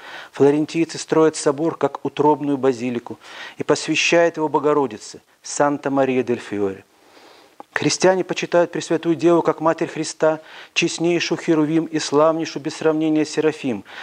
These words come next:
всемилостивейшую заступницу, и прибегают под кров её. Но должна ли и может ли дочь Иакима и Анны заместить с собой Бога в его утробности?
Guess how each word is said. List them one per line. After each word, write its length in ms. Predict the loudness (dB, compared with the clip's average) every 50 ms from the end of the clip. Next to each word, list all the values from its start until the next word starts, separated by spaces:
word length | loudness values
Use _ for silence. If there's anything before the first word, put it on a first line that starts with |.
| -16 -16 -10
всемилостивейшую 1000 | -8 -2 0 0 2 4 4 4 4 4 2 0 -2 0 0 0 2 2 2 2
заступницу, 760 | 4 2 2 0 0 2 2 2 2 -2 -6 -6 -8 -10 -12 -4 _
и 80 | -2
прибегают 600 | 2 4 4 4 4 4 6 6 4 4 2 0 -4
под 160 | -8 -6 -6
кров 320 | -2 0 0 0 0 -2
её. 340 | -8 -10 -8 -6 -6 -6 -8 -8 _ _ _ _ _ _ _ _ _ _
Но 180 | -2 0 2 2
должна 500 | 2 0 0 -2 -4 -2 0 0 0 0
ли 160 | -2 -6 -10 _ _ _ _ _ -20 _ _ -2
и 80 | 0
может 340 | 2 2 2 2 0 0 -4
ли 140 | -4 -4 -4
дочь 400 | 0 2 2 2 2 0 -6 -6 _
Иакима 520 | 2 2 2 2 0 -2 -2 0 2 2 2
и 60 | 2
Анны 440 | 2 2 2 0 0 -2 -4 -8 -12 _ -20 -20 -20 -20 -20 _ _
заместить 640 | -4 -2 0 0 0 0 -2 -6 -8 -8 -8 -6 -6
с 80 | -2 -2
собой 260 | -2 0 2 0 0
Бога 360 | 0 2 2 2 2 2 0
в 80 | -4 -4
его 260 | -6 -4 -2 -2 -2
утробности? 800 | -2 -6 -4 0 2 2 2 2 -2 -8 -12 -14 -16 -18 -18